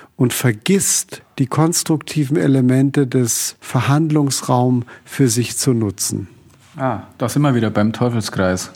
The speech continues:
Speaker 1: Ganz
Speaker 2: Also ich
Speaker 1: genau.
Speaker 2: kann mich immer entscheiden, wenn ich in der Lage bin, zurückzutreten und da mal auf die Situation vielleicht auch am Verhandlungstisch zu schauen. Thomas, vielen Dank bis hierhin. Jetzt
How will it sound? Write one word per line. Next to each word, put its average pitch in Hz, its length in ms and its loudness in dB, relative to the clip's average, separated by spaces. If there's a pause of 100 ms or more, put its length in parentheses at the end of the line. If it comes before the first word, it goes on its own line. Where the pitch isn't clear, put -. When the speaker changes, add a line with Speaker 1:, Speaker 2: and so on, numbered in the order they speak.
(100)
Speaker 1:
Ganz - 140 -2
Speaker 2:
Also 110 160 0
ich 147 80 4
Speaker 1:
genau. 135 140 4
Speaker 2:
kann 107 120 4
mich 131 160 0
immer 147 220 4
entscheiden, 135 760 2
wenn 123 220 2
ich 131 140 2
in 127 80 2
der 123 80 2
Lage 113 320 4
bin, 135 280 2
zurückzutreten 127 840 -2
und 117 200 -6
da 113 80 -2
mal 113 140 -4
auf 117 180 -6
die 123 100 -10
Situation 123 680 -4
vielleicht 117 680 -6
auch - 300 -6
am 107 340 -6 (280)
Verhandlungstisch 113 760 -8
zu - 140 -16
schauen. 98 380 -8 (480)
Thomas, 160 360 2
vielen 196 240 0
Dank 160 260 2
bis - 280 -6 (100)
hierhin. 156 600 2 (320)
Jetzt - 680 -2